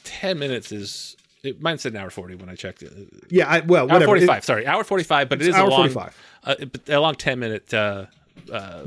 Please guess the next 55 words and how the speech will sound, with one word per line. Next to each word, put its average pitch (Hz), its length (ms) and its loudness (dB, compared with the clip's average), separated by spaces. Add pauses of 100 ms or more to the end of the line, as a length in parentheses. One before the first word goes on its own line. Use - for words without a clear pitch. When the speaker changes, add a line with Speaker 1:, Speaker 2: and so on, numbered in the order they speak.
(120)
Speaker 1:
end 113 160 -8
credits, - 420 -10
which 151 160 -2
I, 165 80 -4 (100)
only 202 220 4
could 202 100 -10
be 208 80 -2
made 170 200 -2
better 143 240 2
by 127 240 2
a 110 160 -4
song 147 400 -4
that 110 140 -12
described 123 500 -4
the 101 80 -14
plot. - 460 -14
That's 143 180 -6
one 180 140 -2
of 165 60 -4
my 165 140 -4
only 170 180 -4
note 156 220 2
on 135 60 -2
this 127 140 -10
movie. 123 220 -6
Speaker 2:
Yep. 165 200 4 (400)
Speaker 1:
I - 80 -4
wish 165 200 0
that 160 40 -8
the 151 140 0
end 139 140 0
song 131 340 0
went 127 180 -2
back 127 280 -2
and 110 100 -8
recapped 117 400 -4
the 104 100 -8
entire 104 300 -6
plot - 320 -6
from 98 120 -14
the 95 60 -14
beginning 98 480 -14
to 92 80 -16
end. 87 220 -20 (220)
Speaker 2:
That 135 200 2
would 147 100 6
have 127 80 0
been 131 140 4
nice. 123 400 -2 (140)
Uh, 110 580 -2
Speaker 1:
Like 113 160 0
Addams 113 300 -2
Family, 104 480 -6 (260)
uh, 71 220 -16
Speaker 2:
Right. 143 360 2